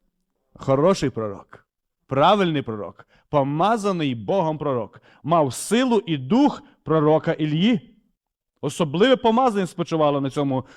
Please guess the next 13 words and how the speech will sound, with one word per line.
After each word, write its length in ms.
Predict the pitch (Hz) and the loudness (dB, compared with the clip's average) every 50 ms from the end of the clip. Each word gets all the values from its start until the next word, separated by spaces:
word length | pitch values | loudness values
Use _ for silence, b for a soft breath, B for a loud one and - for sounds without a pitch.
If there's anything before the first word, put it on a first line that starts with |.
| B | B
чоловікові, 580 | B - 160 151 151 151 135 117 - - - - _ _ _ _ _ _ _ _ _ _ | B -4 -2 0 0 0 0 -2 -6 -10 -20 -20 _ _ _ _ _ _ _ _ _ _
молодому 560 | - 143 165 170 160 139 151 196 220 208 196 | -2 0 2 2 2 4 4 2 4 2 0
чоловікові, 460 | - - 156 139 135 123 113 - 110 120 | -2 -2 -4 -4 -2 -4 -4 -8 -8 -8
йому 160 | 139 143 156 | -6 -6 -4
було 160 | 151 151 143 | -2 -2 0
до 120 | 123 143 | 0 -2
тридцяти 440 | - 131 131 123 - 127 110 120 127 | -4 -2 -6 -6 -6 -10 -10 -8 -8
років. 320 | 123 120 104 - - _ _ _ _ _ _ _ _ _ _ _ _ _ _ _ _ _ _ _ | -8 -8 -10 -10 -14 _ _ _ _ _ _ _ _ _ _ _ _ _ _ _ _ _ _ _
Так 220 | 156 175 190 - | 0 0 2 2
ось, 420 | 233 220 180 143 - - - - _ _ _ _ _ _ _ _ _ | 2 2 2 0 -2 -10 -14 -18 _ _ _ _ _ _ _ _ _
одна 320 | - 151 160 147 180 220 | -4 -4 -2 0 0 0
така 260 | 226 226 220 - 202 180 | 0 0 -4 -4 -6 -6
фраза, 800 | - - 196 208 214 196 160 127 127 139 139 151 170 151 123 | -4 -2 2 4 4 4 4 2 0 0 0 0 -2 -6 -10